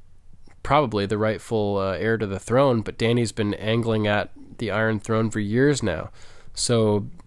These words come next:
I mean, there is, is a conflict of interest if it turns out that Jon is a rightful Targaryen. We'll have to see how it plays out, but the future is full of fascinating possibilities, and I will be looking forward to experiencing them with all of you guys. Um, in the meantime,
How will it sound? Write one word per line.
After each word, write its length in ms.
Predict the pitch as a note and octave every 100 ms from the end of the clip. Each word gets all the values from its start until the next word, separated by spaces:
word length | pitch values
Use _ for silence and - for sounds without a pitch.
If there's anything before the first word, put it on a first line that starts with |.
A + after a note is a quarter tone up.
| - - -
I 40 |
mean, 720 | A#2+ G#2+ G2 - - D#2 E2+ A#2
there 160 | A#2
is, 220 | A2+ G#2+
is 240 | G#2 C#3+ C3
a 40 |
conflict 480 | - A2+ A#2 A#2 A2
of 120 | G2
interest 420 | B2 D3 F#2 -
if 100 | G#2
it 60 | -
turns 300 | - A2 G2+
out 160 | G#2 G2+
that 100 | -
Jon 300 | G2 G#2 G#2
is 100 | F#2+
a 60 |
rightful 360 | F2+ G2+ - G2+
Targaryen. 680 | - G2 A2+ C#3+ C#3 A#2 A#2+ - - - - - - - - - - - - - -
We'll 140 | A#2 A2
have 140 | A2
to 80 | G#2+
see 260 | - B2
how 160 | A2+ A#2
it 100 | G#2+
plays 260 | B2 A#2+ C3
out, 300 | C3 - - - - - - - -
but 220 | B2+ B2 - - -
the 200 | - G2+
future 360 | - B2 - A#2
is 120 | -
full 260 | - B2
of 100 | A2+
fascinating 680 | G#2 - A#2 A#2+ C#3 B2 A#2+
possibilities, 1040 | - B2 A2+ A#2+ B2 B2 C#3+ D3 D3+ - -
and 360 | A2+ G#2+ G#2+
I 280 | G#2+ G#2+ A2+
will 100 | A2+
be 240 | A2+ A#2
looking 320 | G#2+ A#2+ C3 A#2+
forward 420 | - A2+ A#2 A2+
to 180 | - A#2
experiencing 680 | G#2+ - A2+ A#2+ A2+ A2
them 280 | A2 A2+ A2
with 180 | A2 A2+
all 200 | - A2
of 120 | A2+
you 80 | A2
guys. 640 | A2 G2 F#2+ F#2+ G2+ - -
Um, 440 | A#2 A2 - -
in 140 | - C#3+
the 40 |
meantime, 680 | C3+ C#3 D#3+ E3+ E3 F3 F3